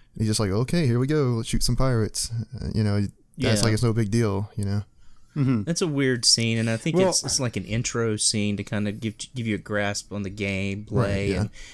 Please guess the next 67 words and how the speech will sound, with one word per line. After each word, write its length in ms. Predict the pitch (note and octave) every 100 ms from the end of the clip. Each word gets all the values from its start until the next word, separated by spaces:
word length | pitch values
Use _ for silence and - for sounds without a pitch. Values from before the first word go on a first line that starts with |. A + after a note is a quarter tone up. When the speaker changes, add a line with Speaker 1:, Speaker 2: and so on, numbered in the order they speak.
| -
Speaker 2:
and, 140 | - -
and 160 | C3
you 80 | B2+
know 80 | A#2
what's 180 | A2+ F2
gonna 140 | A2+
be 60 | F#2+
expected, 560 | - - G#2+ F#2+ G2 G2+
the 80 |
sort 160 | F#2+ A2
of 120 | F#2 -
duck 180 | G2
and 100 | G2+
cover 280 | G2 G#2 G2
mechanics. 560 | F#2+ F#2 G2+ F#2 F2+ A2
And 100 | D3+
it, 100 | -
and 140 | E3
it 140 | E3+ D#3
does 200 | E3 D3+
feel, 520 | - D3 C3+ A#2 - - - - -
um, 260 | G#2+ G#2+ -
I'll 160 | C#3 D#3+
admit, 360 | A#2 A#2 B2+
you 80 | A#2
know, 120 | A2 G2+ - -
playing 240 | A#2 A2+
the 80 | G#2
game 240 | A2 G#2+
for 160 | G#2 -
the 40 |
first 360 | - G#2 G2 -
time, 440 | G#2+ G#2+ G#2 G#2 G#2
um, 240 | G2+ G2
that 220 | B2 B2
did 180 | B2 B2
feel 160 | - A#2
like 220 | G#2 -
kind 120 | A#2+
of 60 | G#2+
a 40 |
little 180 | G#2+ G#2+
awkward 540 | G2+ G#2+ G#2+ A#2+ A2+ A2
and 160 | G2+
kind 180 | - G#2
of 80 | -
strange, 680 | - - G#2 G#2 G#2 G#2+
instead 240 | G2+ - G#2
of 40 |
just 260 | G#2 G2+ - - - -
sort 220 | - B2+
of 60 | A2+
throwing 300 | A#2+ A#2 A2
you 100 | G#2
into 180 | G#2+ A2
the 80 | A2+
game 280 | A2+ A2
to 40 | G2+
have, 180 | A2 G#2
like, 160 | G#2
a 60 | A2+
Speaker 3:
Mm-hmm. 200 | B2+ A#2+
Speaker 2:
tutorial 440 | G#2 G2 A2 A2
there 160 | A#2 A#2
at 80 | A2
the 80 |
beginning 480 | A2+ A#2+ A#2 A#2 A2